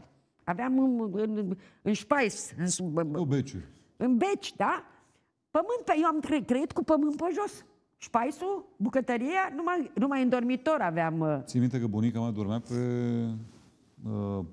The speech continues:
Speaker 2: podeaua de lut.
Speaker 1: Da, și noi, da, da, știi ce mișto se doarme?
Speaker 2: După un, da, știu.
Speaker 1: Eu am fost, cât am fost, am bătut făgărașul,
Speaker 2: Vara
Speaker 1: am
Speaker 2: era
Speaker 1: dormit pe la
Speaker 2: genial.
Speaker 1: toate, uh, refugiile alea. Nu, se doarme foarte bine, nu te doare spatele.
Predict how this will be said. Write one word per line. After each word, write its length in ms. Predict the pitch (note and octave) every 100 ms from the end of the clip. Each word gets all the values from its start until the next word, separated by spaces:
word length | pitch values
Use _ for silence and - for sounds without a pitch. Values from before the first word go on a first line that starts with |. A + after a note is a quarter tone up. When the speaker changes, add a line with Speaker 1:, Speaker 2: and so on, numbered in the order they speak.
| -
Speaker 2:
podeaua 320 | G2+ A2+ B2+
de 60 |
lut. 220 | C3+ A#2 - - - - - _ _
Speaker 1:
Da, 340 | - D5 -
și 160 | E4 -
noi, 280 | D4 E4+ F#4+
da, 100 | D4 C#4 -
da, 100 | -
știi 320 | G#3 - -
ce 120 | B3 B3
mișto 280 | A#3 -
se 140 | A3 A3
doarme? 300 | G3 G#3+ G3
Speaker 2:
După 160 | C3 C#3+
un, 180 | D#3 A#2+
da, 120 | D#3
știu. 240 | C3 C#3+ G#2+ - - _ _ _ _ - -
Speaker 1:
Eu 60 | A3+
am 140 | D4+
fost, 240 | C#4+ E4+ -
cât 140 | C4+
am 140 | A#3+ A#3
fost, 220 | C#4+ -
am 140 | A#3+
bătut 300 | G3+ A3 C4
făgărașul, 540 | - A3+ F#3+ F#3 F3+ B2+
Speaker 2:
Vara 160 | C3+
Speaker 1:
am 80 | C#3
Speaker 2:
era 180 | C4+ D4
Speaker 1:
dormit 300 | C4 A3 C4+
pe 120 | C4
la 120 | A#3+ A3
Speaker 2:
genial. 60 |
Speaker 1:
toate, 360 | A3 A3+ A#3 G#3 E3+
uh, 80 | F#3 F#3+ -
refugiile 760 | F#3 F#3+ F#3 F#3 D4+ F#3+ A3 F3
alea. 300 | G3+ D4+ - - -
Nu, 140 | - F#4+
se 140 | -
doarme 280 | B3 F4+ F4
foarte 320 | F#4 F#4 F4
bine, 240 | C4+ E4+ A3
nu 140 | G3
te 120 | A3+
doare 200 | A3 A3
spatele. 520 | B3 C#4 D4 - G#2